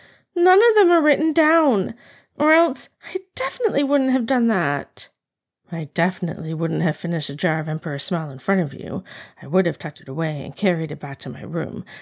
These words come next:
secretly drinking it every day and sharing it with everyone until we all had enough. Wei Wuxian continued, "And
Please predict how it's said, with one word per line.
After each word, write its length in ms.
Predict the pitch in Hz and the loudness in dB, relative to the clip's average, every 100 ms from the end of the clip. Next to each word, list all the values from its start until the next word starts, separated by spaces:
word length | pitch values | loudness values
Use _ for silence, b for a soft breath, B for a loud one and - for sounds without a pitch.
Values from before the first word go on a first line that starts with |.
| B | B
secretly 520 | - 226 - - - | -2 -2 -2 -8 -8
drinking 400 | - 180 151 131 | -2 -2 -2 -10
it 100 | 135 | -6
every 220 | 165 127 | -6 -6
day 240 | 131 165 151 | -6 -6 -6
and 100 | 139 | -6
sharing 300 | - 175 160 | -2 -2 -2
it 80 | |
with 160 | - 151 | -8 -4
everyone 420 | 180 180 156 143 | 0 0 0 -4
until 280 | 143 151 156 | -8 -6 -6
we 100 | 147 | -4
all 140 | 160 | -6
had 240 | 151 147 143 | -6 -8 -6
enough. 440 | 165 - - - _ _ _ _ _ _ _ _ - | -6 -6 -10 -18 _ _ _ _ _ _ _ _ -2
Wei 220 | 226 208 | 2 4
Wuxian 560 | 185 - 185 165 165 - | 4 2 0 0 -4 -4
continued, 720 | 175 190 190 170 170 170 - b b b b b - - | -2 0 0 -2 -4 -8 -12 b b b b b -6 0
"And 180 | 381 | 2